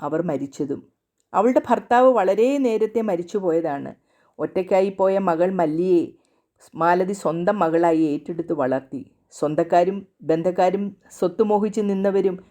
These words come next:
ബഹളമുണ്ടാക്കിയെങ്കിലും ശങ്കരൻകുട്ടിയും മാലതി, മാലതിക്കൊപ്പം തന്നെ നിന്നു. നിയമപരമായി മാലികയെ,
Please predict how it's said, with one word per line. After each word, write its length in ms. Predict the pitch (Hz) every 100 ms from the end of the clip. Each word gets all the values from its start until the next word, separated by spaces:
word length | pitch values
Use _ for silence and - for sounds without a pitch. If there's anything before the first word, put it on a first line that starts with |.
| -
ബഹളമുണ്ടാക്കിയെങ്കിലും 1120 | 151 151 185 208 170 165 170 185 175 170 170 - _ - _ _
ശങ്കരൻകുട്ടിയും 720 | - 175 196 269 247 240 233 220
മാലതി, 400 | 160 165 180 180 185 -
മാലതിക്കൊപ്പം 720 | 165 165 180 190 196 170 175 165
തന്നെ 220 | 151 156
നിന്നു. 340 | 143 135 139 - _ -
നിയമപരമായി 720 | 156 165 180 185 190 185 185
മാലികയെ, 600 | 180 156 160 165 185